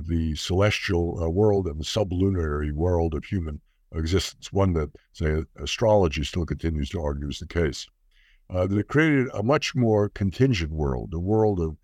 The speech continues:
infinite rather than finite, uh, uniformities and, uh, regularities, a world that was, uh, ultimately illegible, uh, a universe that was illegible, the open universe rather than the closed, uh, cosmos.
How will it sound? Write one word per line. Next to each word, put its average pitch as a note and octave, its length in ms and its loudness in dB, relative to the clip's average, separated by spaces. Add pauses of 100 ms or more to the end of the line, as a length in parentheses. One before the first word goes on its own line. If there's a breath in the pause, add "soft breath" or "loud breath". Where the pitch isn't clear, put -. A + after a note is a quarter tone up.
(220)
infinite A#2 500 2
rather F#2+ 340 2
than E2 180 -4
finite, F2+ 540 0 (380)
uh, D#2+ 180 0
uniformities F#2 1080 0
and, D#2+ 420 -2
uh, D2+ 320 -2 (320)
regularities, E2 800 2
a F#2+ 40 -4
world A2+ 360 2
that G2+ 100 0
was, F2+ 300 -4 (360)
uh, F#2+ 180 -2
ultimately A2+ 600 2
illegible, F2+ 640 0 (100)
uh, D#2 400 -4
a E2+ 60 -4
universe F2+ 540 2
that E2+ 60 -4
was D2 180 0
illegible, C2 500 -4
the E2 120 -4
open G#2+ 340 0
universe D#2 480 -2
rather D2 220 0
than C2+ 160 -10
the C2+ 80 -12
closed, D#2 480 -4 (420)
uh, D2 220 0
cosmos. D#2 640 -2